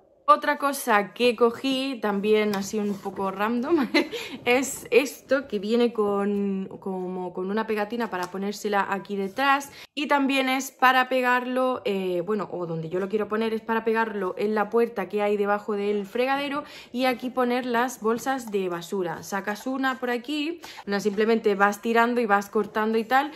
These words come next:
y no tenerlas, eh, como las tengo, que a veces pues no están bien colocadas, y así creo que van a estar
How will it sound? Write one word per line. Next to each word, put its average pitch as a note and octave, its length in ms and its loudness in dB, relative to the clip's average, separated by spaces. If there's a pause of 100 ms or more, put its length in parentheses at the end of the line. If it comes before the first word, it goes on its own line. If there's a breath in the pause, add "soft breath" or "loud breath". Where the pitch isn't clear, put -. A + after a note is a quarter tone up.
(260 loud breath)
y A#3 300 0
no G3 220 -2
tenerlas, G3+ 840 0
eh, F#3+ 520 -2
como F#3+ 160 -6
las F#3+ 180 -6
tengo, A3+ 360 -2
que F#3+ 120 -4
a F3+ 60 -4
veces F#3+ 340 -6
pues F3+ 380 -12
no F#3 160 -8
están F#3 380 -4
bien F#3 400 -4
colocadas, A#3 640 0 (300 loud breath)
y G#3+ 100 4
así G3+ 240 0
creo G#3+ 200 2
que G3 120 -2
van F#3+ 140 2
a F#3 60 0
estar F#3+ 280 -2